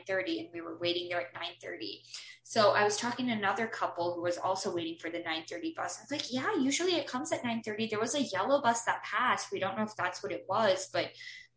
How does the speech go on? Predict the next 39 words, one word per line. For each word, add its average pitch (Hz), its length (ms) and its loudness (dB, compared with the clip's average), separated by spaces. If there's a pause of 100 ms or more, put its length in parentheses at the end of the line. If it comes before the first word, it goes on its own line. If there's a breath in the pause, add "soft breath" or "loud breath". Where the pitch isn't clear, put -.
like, 185 220 6 (100)
I, 185 260 6
we're 190 160 8
gonna 202 220 0
leave 196 320 0
now," 123 240 -2
because - 220 -8
they 185 100 0
had 180 160 0
been 175 160 -8
waiting 165 260 -2
a - 80 -8
while 156 320 0
and - 80 -10
they 165 120 -6
just - 200 -2
decided 165 440 -4
to - 120 -4 (140)
leave 156 240 -10
the - 100 -10
next - 280 -6
day. - 320 -6 (520)
And 190 240 -4
we 185 80 0
were 185 120 2
like, 190 140 0
"Okay, 185 380 0
we 175 140 -4
can't 190 240 -4
stay 170 220 0
a 202 80 0
whole 151 240 -6
night. 156 200 -4
We 160 120 -6
gotta - 160 -6 (100)
figure 156 180 -6
this 160 200 -2
situation - 580 -6
out." 92 200 -2